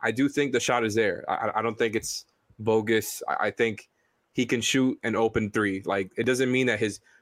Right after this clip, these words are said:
primary position is gonna be a stretch big who plays next to Bam or anything like that. But it does add the, like, layers to his game because people always bring up the lack of athleticism on both ends. He's still got great size or, and, and great length, I think,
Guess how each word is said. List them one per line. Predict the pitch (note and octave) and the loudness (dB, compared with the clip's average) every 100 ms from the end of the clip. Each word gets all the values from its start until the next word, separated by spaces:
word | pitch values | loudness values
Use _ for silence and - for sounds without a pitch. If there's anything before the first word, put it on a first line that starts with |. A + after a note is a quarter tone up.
| - | -6
primary | - B2+ C#3 C#3 C3+ B2+ | 0 2 2 2 2 2
position | A#2 A2+ B2+ F#3 C#3 | 0 2 2 2 0
is | A#2 A2 | 0 0
gonna | B2 | 0
be | A#2+ | 0
a | A2+ | 0
stretch | - C3+ B2+ | 0 0 0
big | C3 C#3+ A2+ | 0 0 0
who | G#2 | -2
plays | - A#2+ | -2 -2
next | B2+ B2 - | 0 -2 -4
to | G2+ | -2
Bam | B2 F3 D#3+ | 0 2 0
or | A#2+ | 0
anything | B2+ C3+ | 0 0
like | A#2+ A#2 | 0 0
that. | E3+ D#3+ D3 _ _ _ _ | 2 2 -2 _ _ _ _
But | B2+ B2+ | 0 2
it | B2+ B2 | 0 2
does | D#3 D3 | 2 2
add | - C#3+ D3+ A#2+ A2 | 0 0 2 -2 0
the, | A#2 - | -2 0
like, | A#2 G#2+ | 0 0
layers | A2+ C3 C3+ A2+ | 2 4 2 2
to | - A2 | 0 0
his | G#2 | 0
game | A2 D3+ C3+ | 0 0 0
because | G#2 A2 G2 | -2 -2 -2
people | A#2+ B2 B2 | -2 0 2
always | A#2+ B2 A2+ - - | 2 2 -2 -8 -2
bring | A#2 A#2 | 0 2
up | A#2 A2+ - | 0 0 0
the | G#2+ G#2 G2+ _ _ _ - | 0 0 -4 _ _ _ -2
lack | A2 A#2+ | -2 2
of | B2+ | 2
athleticism | A#2+ G#2+ A#2+ B2 A#2 G#2+ G#2 | 2 2 0 2 0 0 0
on | F#2 G#2 | -2 0
both | A#2 A#2+ | 0 2
ends. | B2 B2 A2+ - _ _ | 0 0 -4 -10 _ _
He's | A#2+ | -4
still | - D#3+ | 0 2
got | D#3 C3+ | 2 2
great | A2+ C3+ C#3 | 2 2 2
size | C3 C3 C3 C3 - - _ | 2 4 2 0 -4 -14 _
or, | B2+ A#2 A2 | 2 2 2
and, | A2 A2 G#2 - | 0 -2 -2 -4
and | G#2+ G2+ - | -6 -4 -2
great | C3+ A2+ | 0 2
length, | A#2+ B2 G#2 | 0 0 -2
I | G2+ | -2
think, | A2+ G#2 F#2 | -2 -2 -6